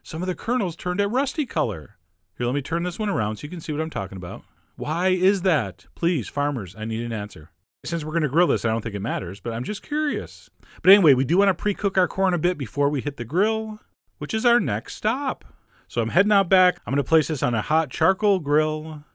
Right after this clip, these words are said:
And yes, of course, you could use a gas grill for this,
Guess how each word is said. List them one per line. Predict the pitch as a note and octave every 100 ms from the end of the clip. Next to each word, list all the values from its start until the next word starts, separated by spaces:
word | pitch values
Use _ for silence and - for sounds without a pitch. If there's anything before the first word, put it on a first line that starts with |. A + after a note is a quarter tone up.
| -
And | D3+
yes, | F#3+ G3 E3+
of | C3+
course, | - F#3 -
you | F3+
could | E3+
use | F#3+ F3
a |
gas | C3+ C3 D#3 -
grill | E3 E3
for | D#3 D#3+
this, | D#3+ D#3+ - - -